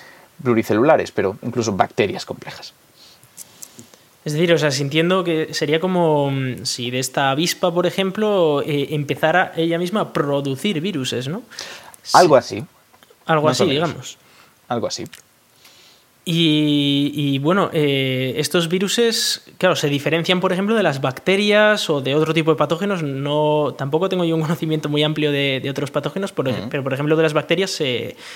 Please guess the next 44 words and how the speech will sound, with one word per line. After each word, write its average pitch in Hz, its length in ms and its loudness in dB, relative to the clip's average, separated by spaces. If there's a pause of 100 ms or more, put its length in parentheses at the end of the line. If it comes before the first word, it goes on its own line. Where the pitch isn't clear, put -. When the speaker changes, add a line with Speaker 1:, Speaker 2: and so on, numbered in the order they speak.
(100)
Speaker 2:
se 160 120 0
diferencian 143 400 -2
mucho, 190 300 -2
¿no? 190 100 -6
Porque 156 220 -4
estas 151 280 -2
ya 165 160 2
sí 170 180 -4
que 147 420 0
se 143 120 -4
pueden 143 280 -2
reproducir 139 580 -4
ellas 139 240 -2
solas. 165 360 -4 (640)
Speaker 1:
Exacto. 107 460 -4 (240)
Uy, 151 400 -2
creo 143 160 0
que 156 80 -4
se 127 80 -4
está 117 160 -4
yendo 107 240 -4
la 95 80 -2
luz 101 180 -6
en 95 80 -8
mi 92 60 -8
casa, 107 240 2
así 117 160 -4
que 120 100 0
si, 110 400 2
si 143 160 -2
esto 170 180 -2
se 110 160 0
corta, 151 440 0 (180)
Speaker 2:
<laughs> - 200 -8
Speaker 1:
mira, 110 160 4
vamos 135 260 4
a - 20 4
vivir 131 220 4
el, 117 360 2
el 117 120 2
apocalipsis 107 580 0
de 107 80 0
verdad. 90 280 -6 (600)
Speaker 2:
<laughs> - 1120 -4